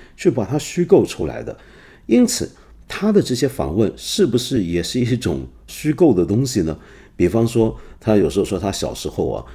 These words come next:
说到他父母带他上学的经历，但是没多久他又说：“我小时候啊，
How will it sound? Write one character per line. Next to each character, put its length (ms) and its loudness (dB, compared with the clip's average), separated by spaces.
说 160 0
到 80 -2
他 140 -6
父 180 0
母 240 -4
带 140 -4
他 160 -8
上 240 -4
学 240 -8
的 100 -6
经 300 -6
历， 140 -2
但 120 2
是 320 0
没 160 6
多 180 8
久 260 4
他 140 0
又 180 8
说 320 2
：“我 140 4
小 200 0
时 80 -4
候 220 4
啊， 140 -6